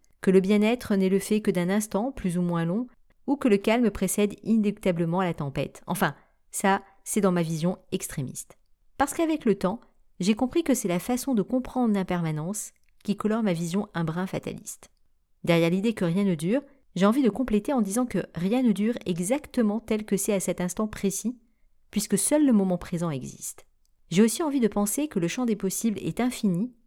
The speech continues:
et que l'inconnu n'est pas fatalement moins bien. Et lorsque j'associe ensemble la réalité des cycles avec le fait que rien ne dure, je peux observer que oui,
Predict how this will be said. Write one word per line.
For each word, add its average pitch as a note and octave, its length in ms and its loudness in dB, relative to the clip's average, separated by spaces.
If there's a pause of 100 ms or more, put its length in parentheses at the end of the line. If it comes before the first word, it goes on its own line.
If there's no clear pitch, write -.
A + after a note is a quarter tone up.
(200)
et F3 100 -6
que - 120 -2
l'inconnu A#3 420 2
n'est G#3+ 100 2
pas A3 140 -2
fatalement F3+ 440 0
moins D#3+ 260 0
bien. B2 260 -10 (800)
Et F3 80 2
lorsque F#3 260 4
j'associe G3 460 0
ensemble G#3+ 460 2 (400)
la D#3 80 -2
réalité G#3 400 0
des G3+ 100 0
cycles - 380 -4
avec C4+ 260 0
le B3+ 80 4
fait C4 240 0
que - 120 -4
rien F3 200 0
ne F#3 100 2
dure, D3 280 -2 (460)
je F3+ 100 4
peux G#3+ 120 4
observer A#3+ 420 2
que - 180 -2
oui, E3+ 280 -2